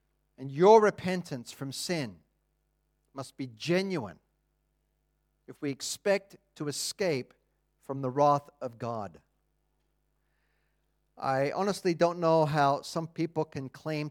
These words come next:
to be true Christians given the entire lack of fruit in their life. You must bring forth the fruit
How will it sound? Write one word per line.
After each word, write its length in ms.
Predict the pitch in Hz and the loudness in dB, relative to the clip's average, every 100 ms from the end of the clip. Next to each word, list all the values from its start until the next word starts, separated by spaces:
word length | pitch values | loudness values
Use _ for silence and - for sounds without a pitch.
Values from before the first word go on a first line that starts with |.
| - | -12
to 100 | 135 | -10
be 180 | 131 127 | -8 -8
true 340 | - - 160 | -12 -8 -8
Christians 840 | - - 160 - - 123 117 - - | -8 -10 -10 -10 -10 -10 -10 -14 -10
given 400 | 151 151 151 156 - _ _ | -8 -6 -8 -10 -16 _ _
the 160 | 131 110 | -12 -10
entire 520 | 131 - 156 151 131 | -14 -8 -4 -2 -2
lack 480 | 120 123 135 139 - | -4 -6 -6 -8 -12
of 80 | 127 _ _ | -20 _ _
fruit 320 | 165 113 - _ | -6 -6 -10 _
in 100 | 117 | -16
their 120 | 110 | -12
life. 300 | 110 104 87 _ _ _ _ _ _ _ _ _ _ _ _ _ _ _ _ _ _ _ _ _ | -12 -12 -14 _ _ _ _ _ _ _ _ _ _ _ _ _ _ _ _ _ _ _ _ _
You 80 | 135 | -10
must 300 | 139 135 151 | -8 -8 -6
bring 280 | 143 196 220 | 2 2 2
forth 640 | - - 220 190 143 139 - _ _ _ _ _ _ _ _ _ | -6 0 4 6 6 2 -4 _ _ _ _ _ _ _ _ _
the 80 | 143 | -12
fruit 800 | - - - 240 214 147 135 - | -12 -16 -6 2 4 4 -2 -12